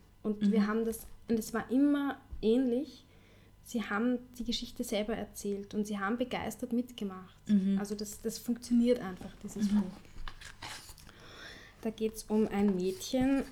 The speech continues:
Speaker 1: das neu in die Stadt kommt, in die Schule kommt, in eine neue Schule, niemanden kennt, sich
Speaker 2: Mhm.
Speaker 1: unwohl, einsam fühlt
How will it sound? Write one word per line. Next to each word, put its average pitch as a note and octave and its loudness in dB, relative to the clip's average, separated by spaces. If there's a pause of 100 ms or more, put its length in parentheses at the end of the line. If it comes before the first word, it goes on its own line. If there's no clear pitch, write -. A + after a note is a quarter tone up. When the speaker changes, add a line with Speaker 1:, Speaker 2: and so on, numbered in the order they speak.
(140)
Speaker 1:
das A#3 -4
neu A3+ -2 (680)
in A3+ 2
die A3 0
Stadt - -6
kommt, D#4 -2 (100)
in A#3+ 4
die G#3 0
Schule C4+ 4
kommt, D#4 -4
in C4 0
eine A#3+ 0
neue G#3 -2
Schule, C#4+ 0
niemanden A#3 2
kennt, B3 -4
sich A3+ 0
Speaker 2:
Mhm. G#3+ 4
Speaker 1:
unwohl, C#4 2
einsam C4 -2
fühlt D4 -2